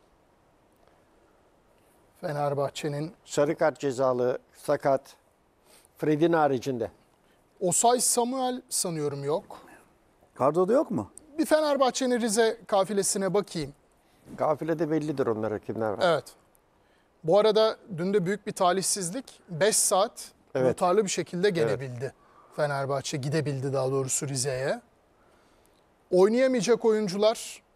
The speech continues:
Speaker 1: Fenerbahçe'de. Fred, Joshua King, Osay Samuel yok.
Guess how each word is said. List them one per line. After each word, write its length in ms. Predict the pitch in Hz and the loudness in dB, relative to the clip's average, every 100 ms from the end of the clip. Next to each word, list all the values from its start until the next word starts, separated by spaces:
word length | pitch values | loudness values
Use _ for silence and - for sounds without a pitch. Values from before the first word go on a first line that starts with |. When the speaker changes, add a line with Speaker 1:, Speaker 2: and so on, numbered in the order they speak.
| _ | _
Speaker 1:
Fenerbahçe'de. 960 | 180 170 165 160 156 - 160 160 196 - _ _ _ | -2 0 2 2 0 0 0 2 0 -4 _ _ _
Fred, 360 | - 196 202 - - - | 2 4 4 0 -14 -12
Joshua 460 | 170 196 - 208 190 | -2 0 2 2 2
King, 320 | - 190 202 - - _ _ _ _ _ | 0 -4 -4 -12 -20 _ _ _ _ _
Osay 380 | 190 175 202 190 | 0 4 4 4
Samuel 480 | - 208 202 196 185 | 4 2 4 4 4
yok. 340 | 175 185 - | 2 0 -6